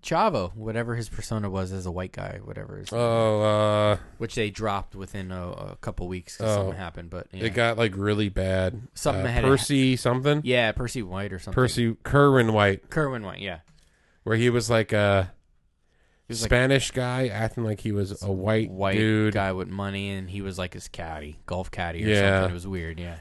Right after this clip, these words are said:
Speaker 2: Like, do you remember how Batista debuted?
Speaker 1: Um,
Speaker 2: Let me see
Speaker 1: kinda.
Speaker 2: if you know this.
Speaker 1: Mm. I feel like he was, like, a bodyguard or something, or something, something crazy.
Speaker 2: Yeah.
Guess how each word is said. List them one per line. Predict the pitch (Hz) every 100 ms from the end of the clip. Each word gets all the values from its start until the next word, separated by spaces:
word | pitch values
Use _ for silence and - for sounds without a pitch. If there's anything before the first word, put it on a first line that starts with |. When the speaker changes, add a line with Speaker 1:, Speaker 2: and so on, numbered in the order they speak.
| -
Speaker 2:
Like, | 120 120
do | 113
you | 143
remember | 175 170
how | 160
Batista | 127 - 120 - 139
debuted? | 147 143 151 160 156 - _ _ _ _ _ _ - _ -
Speaker 1:
Um, | 127 127 131 127 127 127 127 127 120 - 147
Speaker 2:
Let | 127
me |
see | 104
Speaker 1:
kinda. | 98
Speaker 2:
if |
you | 110
know | 104 101
this. | 95 - - _ _ _ _ _ _ _ _ _ _ _ _
Speaker 1:
Mm. | 123 120 107 90 - - - - - - - _ - - _ _ _ _ _ _
I | -
feel | 131
like | 135 127
he | 117
was, | 101
like, | 101 95
a |
bodyguard | 92 - 87 104 95 87 87 87
or | 90
something, | - 90 - 90 90 - -
or | 92
something, | 110 90 95 90 98 _ _ -
something | 104 -
crazy. | - 98 131
Speaker 2:
Yeah. | 127 120